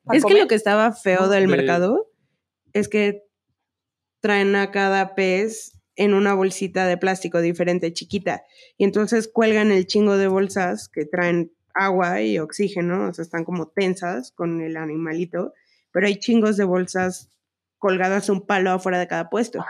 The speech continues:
Speaker 2: Y como en, este sí es un mercado familiar, sí hay muchos niños y van a ver, o sea, parece acuario.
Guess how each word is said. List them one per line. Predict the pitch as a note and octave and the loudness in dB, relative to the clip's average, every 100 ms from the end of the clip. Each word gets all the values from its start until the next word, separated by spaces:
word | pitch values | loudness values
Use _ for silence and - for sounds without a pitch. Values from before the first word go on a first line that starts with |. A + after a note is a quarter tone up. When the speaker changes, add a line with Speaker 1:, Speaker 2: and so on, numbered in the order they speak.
| - - - | -12 -16 -6
Speaker 2:
Y | G#3 | -2
como | F#3 G3+ | 0 0
en, | A3+ - _ _ | 0 -4 _ _
este | C4+ C4+ D#4 | -2 0 2
sí | D4 | 2
es | C4+ | 4
un | C4 | 4
mercado | F3+ G3 G3+ | 4 2 0
familiar, | G3+ F3 E3 F3+ F3 | 0 0 2 2 0
sí | F3 G#3 | 0 2
hay | |
muchos | G#3+ G#3+ G3+ | 2 2 2
niños | G3+ G#3 F#3 E3+ E3+ F3 E3+ | 4 4 4 0 -2 -6 -6
y | E3 D#3 | -6 -6
van | E3 E3+ | -4 -2
a | E3 | -2
ver, | D#3+ D#3+ - | -2 -2 -4
o | - E3+ | -6 -4
sea, | E3 - | -2 -2
parece | D#3 E3 F3+ | -2 0 -2
acuario. | F3+ - D3+ - - | -2 -2 -2 -4 -8